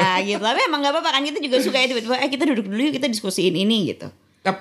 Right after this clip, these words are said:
Speaker 2: yang bikin menyenangkan dari overthinking bersama itu adalah ada hal yang memang menurut kita menjadi sebuah pertanyaan,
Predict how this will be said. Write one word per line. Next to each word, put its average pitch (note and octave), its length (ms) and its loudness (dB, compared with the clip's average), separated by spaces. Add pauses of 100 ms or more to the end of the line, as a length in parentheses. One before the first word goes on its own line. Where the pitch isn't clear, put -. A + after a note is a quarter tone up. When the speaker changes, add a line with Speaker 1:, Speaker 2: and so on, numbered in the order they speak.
(120)
Speaker 2:
yang G#3 180 4
bikin G#3+ 320 2
menyenangkan G3 580 4
dari F#3 300 4
overthinking F3 880 0
bersama F3 400 2
itu C4 100 -4
adalah E3 300 0 (380)
ada G3 640 2 (160)
hal A3 240 0
yang G#3+ 180 0
memang F3 400 2
menurut E3 320 4
kita E3+ 180 -4
menjadi E3 300 4
sebuah D3+ 240 2
pertanyaan, F#3+ 600 -2